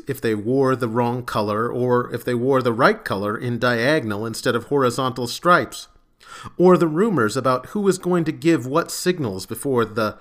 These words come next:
girls' choice dance, so that the girl could ask the boy she wanted without really taking a risk. The topic of a girls' choice dance launched Wagner into an anecdote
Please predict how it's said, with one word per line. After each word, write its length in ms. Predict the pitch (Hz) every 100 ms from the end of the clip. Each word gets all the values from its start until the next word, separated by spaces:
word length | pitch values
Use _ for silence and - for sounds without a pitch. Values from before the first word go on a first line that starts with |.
| _ 123
girls' 400 | 127 143 127 120
choice 420 | - 151 123 107
dance, 460 | 110 143 110 92 - - -
so 200 | - 220
that 160 | 190 190
the 80 | 170
girl 340 | 214 214 123
could 180 | 120 143
ask 280 | 147 147 -
the 80 |
boy 340 | 123 196 160 110
she 220 | - 143
wanted 520 | 139 196 196 101 92 -
without 360 | 131 151 135
really 340 | 123 165 143 117
taking 340 | 131 104 110
a 40 | 110
risk. 500 | 123 101 - - - _ _ _ - _ _
The 120 | 135
topic 440 | 143 - 240 233 170
of 140 | 156
a 40 | 117
girls' 520 | 95 151 165 160 -
choice 360 | - 139 110
dance 580 | 90 113 123 90 95 - _ -
launched 340 | 123 127 -
Wagner 420 | 123 156 160 104
into 320 | 104 135 131 135
an 160 | 120 -
anecdote 580 | 165 170 - 90 85